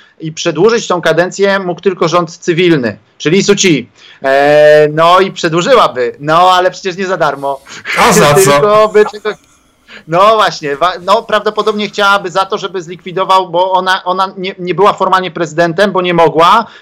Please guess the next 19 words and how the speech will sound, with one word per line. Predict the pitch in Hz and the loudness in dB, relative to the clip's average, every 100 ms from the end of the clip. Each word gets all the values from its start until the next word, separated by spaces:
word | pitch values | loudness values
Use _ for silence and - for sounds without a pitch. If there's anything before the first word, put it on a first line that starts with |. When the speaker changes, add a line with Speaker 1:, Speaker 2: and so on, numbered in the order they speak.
| - | -4
Speaker 1:
bo | 156 | -4
w | |
konstytucji | - 170 175 - - 180 | -2 -6 -6 -14 -8 -2
był | 170 | 0
zapis, | 175 180 202 156 | 0 0 -4 -8
że | 165 | -8
wszyscy | 175 180 | -10 -14
ci, | 165 185 | -14 -12
którzy | 185 160 | -8 -6
m-, | 180 170 | -6 -6
są, | 175 | -4
mają | 165 175 165 | 0 0 0
związki | 156 175 175 | -4 -6 -6
z | 147 | -2
zagranicą, | 165 160 165 180 180 | 0 0 -2 -2 -6
nie | 170 | -4
mogą | 165 165 | -4 -4
być | 160 - | -4 -4
prezydentem. | 165 160 170 165 143 110 | -2 0 2 0 0 -6